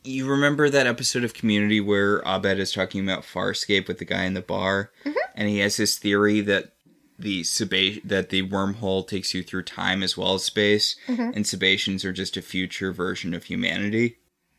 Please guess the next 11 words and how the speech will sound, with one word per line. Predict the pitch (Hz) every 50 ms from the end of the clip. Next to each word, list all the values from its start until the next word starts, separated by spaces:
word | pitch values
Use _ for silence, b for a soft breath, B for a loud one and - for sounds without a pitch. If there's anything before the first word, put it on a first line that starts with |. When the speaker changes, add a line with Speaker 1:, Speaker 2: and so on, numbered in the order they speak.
| _ _ _ _ _ _ _ _ -
Speaker 2:
Mm-hmm. | 247 254 240 233 247 240 233 285 349 - _ _ _ _ _ _ _ _ _ _ _ _ _ _
Speaker 1:
I | -
feel | - 170 214
like | 226 - -
this | 175 160 -
kind | - - 139 123
of | 120 113 107 104 - - _ _ _ _
would | - 104 104 107 107 104 101 95
work | - 95 92 - - -
for | - - - 127
that, | 127 135 139 143 147 147 143 -